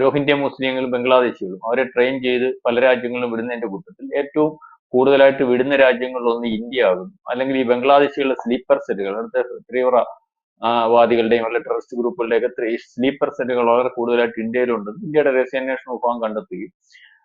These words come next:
അതിന്റെ ഒരു, അവരെ നീക്കം ചെയ്യുന്നതിന് വേണ്ടിയുള്ള ഒരു വലിയ ഒരു ഓപ്പറേഷൻ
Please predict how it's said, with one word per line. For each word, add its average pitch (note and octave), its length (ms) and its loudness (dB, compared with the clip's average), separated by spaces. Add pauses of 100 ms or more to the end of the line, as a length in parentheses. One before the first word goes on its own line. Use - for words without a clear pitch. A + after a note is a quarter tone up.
(120)
അതിന്റെ G3 320 8
ഒരു, G3+ 480 10
അവരെ F3 200 8
നീക്കം F3+ 340 4
ചെയ്യുന്നതിന് F3+ 320 6
വേണ്ടിയുള്ള F3 440 4
ഒരു E3+ 200 2 (120)
വലിയ D#3 320 4 (260)
ഒരു D3 180 0
ഓപ്പറേഷൻ D3 460 2